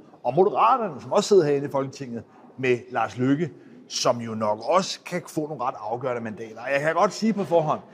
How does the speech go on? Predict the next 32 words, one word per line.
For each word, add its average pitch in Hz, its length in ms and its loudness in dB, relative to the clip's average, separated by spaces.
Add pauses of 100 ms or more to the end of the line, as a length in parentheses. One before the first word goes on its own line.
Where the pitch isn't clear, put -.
(260)
at 139 160 4
hvis 131 340 0
præmissen 170 520 2
for 160 240 -4
at 151 60 -6
skulle 135 180 -2
lave 165 100 6
en 165 60 0
borgerlig 151 360 4
regering 117 460 0
skulle 120 260 -6
være, 123 300 -2
at 127 120 -14
Danmark 139 280 -4
ligesom 135 220 -6
skulle 117 240 -6
melde 107 160 0
sig 117 160 -6
ud 143 280 4 (160)
af, 113 180 -2 (320)
af 131 140 2
menneskerettighedskonventioner, 120 880 -4 (300)
så 135 160 2
tror 170 220 6
jeg 160 140 4
nu, 135 240 4
at 123 260 4
både 156 500 6
Kristendemokraterne 127 880 -2
og 107 160 -4
Moderaterne 127 760 0
nok 113 200 0